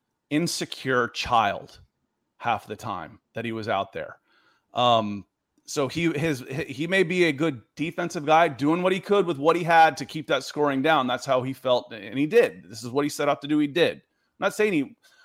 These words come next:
I'm not saying he's not a good defensive coach. I'm saying the Broncos weren't necessarily a top five defense last year. They were more middle of the road, but he was not a manager. He was not a manager of the team.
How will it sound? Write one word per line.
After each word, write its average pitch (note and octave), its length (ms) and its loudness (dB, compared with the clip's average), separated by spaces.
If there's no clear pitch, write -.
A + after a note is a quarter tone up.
I'm D#3 60 -8
not F#3 160 0
saying G3+ 120 0
he's D3+ 120 -2
not E3+ 160 2
a D3+ 60 2
good C3+ 140 -4
defensive A#2+ 400 -8
coach. B2+ 360 -2
I'm A2+ 100 -10
saying B2+ 200 -8
the A2+ 60 -6
Broncos A#2+ 380 -6
weren't A#2 240 -6
necessarily A2+ 560 -4
a A#2+ 60 -10
top - 300 0
five A2 240 0
defense B2 420 -10
last F2 240 -10
year. F#2+ 80 -10
They A#2 80 -4
were B2+ 80 -4
more C3 180 0
middle G#2 300 -4
of F#2 80 -14
the A#2+ 60 -8
road, D3+ 300 2
but D3 260 4
he F#3 580 -6
was C#3 240 -4
not E3+ 380 4
a C#3+ 80 0
manager. C#3+ 800 -2
He A2+ 140 -8
was A#2+ 160 -8
not C#3+ 180 4
a C#3 40 2
manager B2 680 0
of G#2+ 160 -4
the G#2+ 80 -4
team. G2 640 -4